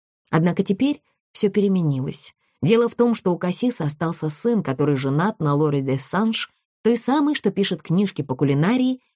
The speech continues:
и у них в Анже свой ресторан под названием «Деликатесы де Санж». При жизни брата я всего несколько раз видела его сынка, и тот совершенно мне не понравился. Темноволосый, вульгарный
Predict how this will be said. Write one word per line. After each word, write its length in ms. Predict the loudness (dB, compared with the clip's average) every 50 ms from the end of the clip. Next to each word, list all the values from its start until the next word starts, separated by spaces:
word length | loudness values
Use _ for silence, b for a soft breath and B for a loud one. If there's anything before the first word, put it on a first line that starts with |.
| _ 0
и 80 | 2
у 100 | 2 4
них 260 | 4 2 0 0 0
в 60 | -2 -2
Анже 480 | 0 0 0 0 0 2 2 0 0 -2 _ _ _ _ _
свой 300 | -10 -4 0 2 2 2
ресторан 500 | 2 0 -2 -2 -2 -2 -2 0 -2 -2
под 140 | 0 0 2
названием 520 | 2 0 0 0 0 0 2 2 0 0
«Деликатесы 640 | 0 0 0 -2 -2 -4 -4 -2 -2 -2 -2 -2 -2
де 140 | -2 -2 -2
Санж». 500 | -2 -2 -4 -4 -2 -2 -4 -4 -6 -10 _ _ _ _ _ _ _ _ _ _ _ _ _ 0
При 160 | 2 4 4
жизни 320 | 4 2 2 2 2 2
брата 440 | 0 0 0 0 0 0 0 0 0
я 140 | 0 0 0
всего 260 | -2 -2 -2 0 0
несколько 580 | 0 2 0 0 -2 -4 -4 -6 -6 -4 -4 -4
раз 240 | -2 -2 -2 -4 -2
видела 360 | 0 0 2 2 2 0 2
его 220 | 0 0 0 -2
сынка, 500 | -4 -4 -2 -2 -2 -2 0 0 -2 -2 b b b b b _ _ -2
и 100 | 0 2
тот 200 | 2 0 0 0
совершенно 540 | 0 0 0 0 0 0 0 0 0 0
мне 240 | 0 0 0 0 0
не 120 | 0 -2 -2
понравился. 800 | -4 -4 -4 -2 -2 -2 -2 -4 -4 -6 -8 -8 -8 -10 -10 -14 -20 _ _ _ _
Темноволосый, 800 | 0 0 2 2 0 2 2 2 2 0 0 -2 -2 -2 -2 0
вульгарный 800 | 0 0 0 0 0 0 0 0 0 0 0 -2 -2 -4 -6 -10